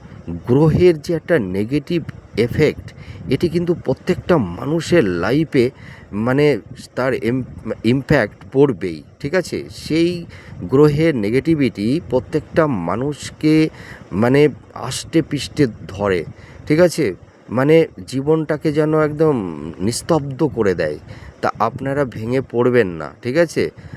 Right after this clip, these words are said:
আর হয়তো কয়েকটা মাস আপনাদের আর একটু কষ্ট, আহ, সহ্য করতে হবে, কিন্তু আমি এইটুকু বলতে পারি,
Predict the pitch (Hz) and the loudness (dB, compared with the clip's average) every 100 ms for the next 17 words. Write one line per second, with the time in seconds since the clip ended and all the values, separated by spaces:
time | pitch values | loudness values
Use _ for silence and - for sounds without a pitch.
0 | - - 113 131 127 135 131 156 - 117 | -6 0 0 0 -2 -2 -2 -6 -2 -2
1 | 120 - 139 113 107 120 - 104 117 110 | -2 -2 -4 -2 -2 -4 -4 -6 -2 -2
2 | 113 120 - - - 101 104 110 - - | 2 0 -2 -12 -2 0 2 -2 -4 -10
3 | 117 - 92 - - 113 110 - - - | -10 -4 -6 -6 -6 -2 -2 -2 -14 -20
4 | - 101 98 98 98 - 95 95 120 104 | -6 0 2 2 -2 -6 -8 -6 -6 -6
5 | - 127 110 95 104 131 - 104 98 117 | -6 -6 -4 -2 -4 -4 -4 -4 -2 -4
6 | - 95 104 107 90 82 104 127 110 87 | -2 -2 -2 -2 -4 -4 -2 -2 0 0
7 | 85 117 110 87 104 | 0 -2 0 -2 -4